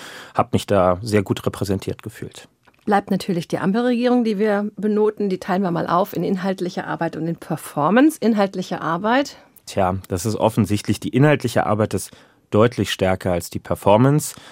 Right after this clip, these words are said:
Speaker 1: Und mir ist schon klar, im Jahr zweitausenddreiundzwanzig gehört aber beides zusammen. Und deswegen können wir uns nichts backen dafür, wenn nur die Ergebnisse stimmen. Aber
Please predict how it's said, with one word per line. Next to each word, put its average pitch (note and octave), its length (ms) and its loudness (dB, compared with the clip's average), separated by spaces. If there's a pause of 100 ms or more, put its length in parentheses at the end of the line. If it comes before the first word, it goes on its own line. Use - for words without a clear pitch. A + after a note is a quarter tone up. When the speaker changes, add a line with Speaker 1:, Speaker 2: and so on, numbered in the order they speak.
(280)
Speaker 1:
Und F#2 320 -4
mir F#2 140 -2
ist D2+ 100 -6
schon F#2 160 -2
klar, F2+ 220 -2
im F#2 100 -2
Jahr F2 140 -4
zweitausenddreiundzwanzig F2+ 1200 -4
gehört F#2+ 300 0
aber F2+ 160 0
beides F2 500 0 (600)
zusammen. G2+ 540 4
Und D#2+ 120 -6
deswegen F#2+ 360 -4
können F2 200 -4
wir F2+ 80 0
uns - 220 -8
nichts F#2 160 -8
backen F#2 420 -2 (220)
dafür, F2 340 -4
wenn F2+ 160 -4
nur F#2 140 0
die - 100 -6
Ergebnisse F#2+ 540 -2
stimmen. G2+ 400 0
Aber F2 320 -2